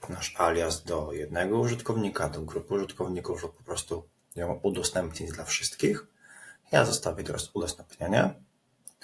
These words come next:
Następnie wybieramy strukturę konta. Ja tutaj na razie wezmę polską. Wybieramy naszą spółkę.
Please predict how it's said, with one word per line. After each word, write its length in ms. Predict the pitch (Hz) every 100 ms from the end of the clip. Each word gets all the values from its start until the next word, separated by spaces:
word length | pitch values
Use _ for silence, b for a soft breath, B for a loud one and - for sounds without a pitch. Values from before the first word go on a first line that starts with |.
| B B B B _ -
Następnie 500 | 104 90 - 73 -
wybieramy 520 | - 85 85 85 80 82 - _ -
strukturę 500 | - - - - -
konta. 560 | - 151 - 101 98 - _ - -
Ja 100 | 143
tutaj 240 | 147 90
na 100 | 80
razie 260 | 80 80 80
wezmę 300 | 80 - -
polską. 500 | - 107 - 127 123 - - _ _ _ _ - B B B
Wybieramy 380 | 98 92 92 85
naszą 220 | 80 80
spółkę. 600 | - - 110 123 123 90